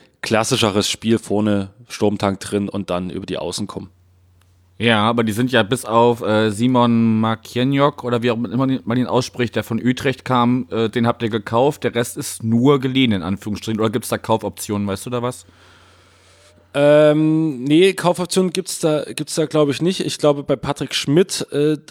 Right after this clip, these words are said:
Speaker 1: da war das irgendwie noch im Gespräch. Ähm, der war jetzt, ich glaube, dass da auch Heidenheim, wenn er jetzt irgendwie, äh, bei uns noch drei, vier, fünf Tore macht, trotzdem kein großes Problem hätte, dafür eine ge-, gewisse Ablösesumme den dann gehen zu lassen. Ähm, aber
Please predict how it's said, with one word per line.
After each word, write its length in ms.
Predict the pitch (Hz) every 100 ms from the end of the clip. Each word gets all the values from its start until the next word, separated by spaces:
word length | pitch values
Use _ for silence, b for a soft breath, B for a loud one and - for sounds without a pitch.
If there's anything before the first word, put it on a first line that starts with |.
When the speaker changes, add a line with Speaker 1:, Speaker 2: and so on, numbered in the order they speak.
| -
Speaker 1:
da 220 | - 135 139
war 120 | 147
das 160 | 147
irgendwie 200 | - 151
noch 140 | 147 135
im 120 | 131
Gespräch. 640 | 123 - - 135 175 - - b b _ -
Ähm, 600 | 123 127 131 131 127 127
der 160 | 127 117
war 120 | 127
jetzt, 240 | 127 - _ _
ich 140 | -
glaube, 220 | 123 120
dass 240 | 117 110 -
da 240 | 113 110
auch 240 | - 104 107
Heidenheim, 420 | 113 117 113 113
wenn 140 | 113
er 160 | 113 110
jetzt 200 | 110 -
irgendwie, 300 | 117 113 113
äh, 420 | 113 107 101 113 104
bei 100 | 117
uns 280 | 120 110
noch 180 | 120 -
drei, 240 | - 117 110
vier, 100 | 117
fünf 200 | 120 -
Tore 240 | 120 123
macht, 320 | 120 104 - -
trotzdem 240 | - 113 117
kein 180 | 113
großes 220 | 107 123 110
Problem 240 | 113 120
hätte, 220 | 117 110
dafür 220 | 113 -
eine 100 | 110
ge-, 340 | 104 117 110 90
gewisse 340 | - 113 107
Ablösesumme 480 | 107 127 117 117 120
den 140 | 113
dann 140 | 104 104
gehen 180 | 120 147
zu 100 | 147
lassen. 280 | 131 123 - B B B B B
Ähm, 680 | 117 113 117 113 117 117 110 - _ _
aber 760 | 107 110 113 117 113 113 113